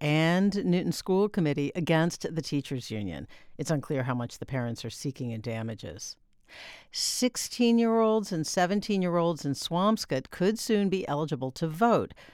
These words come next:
Voters at town meeting next month will decide whether to approve a home rule petition to lower the voting age for town elections. That petition would then go to the state legislature and the governor.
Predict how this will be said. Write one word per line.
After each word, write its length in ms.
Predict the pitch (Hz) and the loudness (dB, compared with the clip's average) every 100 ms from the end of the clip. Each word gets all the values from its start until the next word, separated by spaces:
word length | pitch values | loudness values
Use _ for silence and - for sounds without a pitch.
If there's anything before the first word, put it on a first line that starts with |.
| _ 135 | _ -6
Voters 380 | 127 120 143 | -2 -2 -2
at 100 | 208 | -4
town 300 | - 185 208 | -2 0 2
meeting 420 | 208 156 156 151 147 | 2 2 0 0 2
next 360 | 147 - - | 2 0 -4
month 320 | 139 73 - | -4 -4 -8
will 160 | 123 123 | -6 -6
decide 500 | 127 - 143 139 139 | -6 -2 2 2 0
whether 300 | 127 135 170 | 0 0 0
to 160 | - 190 | 0 -2
approve 360 | 160 170 156 | 0 0 0
a 100 | 147 | -2
home 300 | - 170 180 | 0 2 2
rule 280 | 160 175 190 | 2 2 0
petition 580 | 185 165 - 135 143 139 | -2 -6 -4 -4 -2 -2
to 140 | 151 | -2
lower 600 | 143 139 151 170 185 185 - | -4 2 2 4 2 0 0
the 160 | 156 | -2
voting 360 | 135 135 131 123 | 2 2 2 2
age 240 | 120 113 | 0 -2
for 120 | - | -6
town 420 | 135 - 147 143 131 | -8 -2 0 2 2
elections. 560 | 120 135 - 113 117 - - - - - | 2 0 0 -6 -6 -10 -18 -20 -20 -2
That 160 | 269 | 0
petition 480 | - 254 247 - 208 | 0 4 4 6 4
would 160 | 180 165 | 4 2
then 180 | 196 185 | 2 4
go 160 | 180 | 2
to 100 | 165 | 2
the 120 | 143 | -2
state 260 | 131 113 98 | -4 -4 -2
legislature 920 | 151 190 165 - 165 151 - 156 151 | 2 2 2 0 0 0 -2 0 2
and 380 | 104 120 113 107 | 0 0 -2 -4
the 60 | |
governor. 440 | 110 170 156 156 | 2 2 4 0